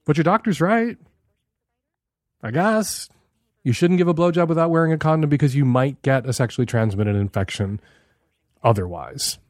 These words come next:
Well, you might get a sexually transmitted infection. You might get the exact same sexually transmitted infection before you put that condomed dick in your mouth just from kissing the dude whose dick you're about to suck with the condom on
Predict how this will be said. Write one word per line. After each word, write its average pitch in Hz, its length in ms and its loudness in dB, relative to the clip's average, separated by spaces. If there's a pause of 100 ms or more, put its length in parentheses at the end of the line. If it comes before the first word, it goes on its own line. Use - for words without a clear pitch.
(180)
Well, 175 360 0
you 123 120 -2
might 143 180 2
get 156 100 2
a 147 40 0
sexually 151 340 0
transmitted 147 400 0
infection. 139 360 0
You 131 40 2
might 160 180 2
get 165 200 0
the 147 80 2
exact 139 340 0
same 170 600 0
sexually 104 380 -4
transmitted 98 440 -2
infection 104 340 0
before 180 560 2
you 165 160 6
put 104 300 0
that 101 220 -2
condomed 104 580 2
dick 104 240 -4
in 107 160 0
your 101 160 0
mouth 98 600 -2
just - 300 0
from 190 160 4
kissing 214 480 0
the 135 80 6
dude 101 280 0
whose 104 180 2
dick 101 240 -2
you're 101 100 -2
about 95 280 -6
to 110 60 -2
suck 95 300 -2
with 101 300 -2
the 107 80 -2
condom 127 420 2
on 82 140 -12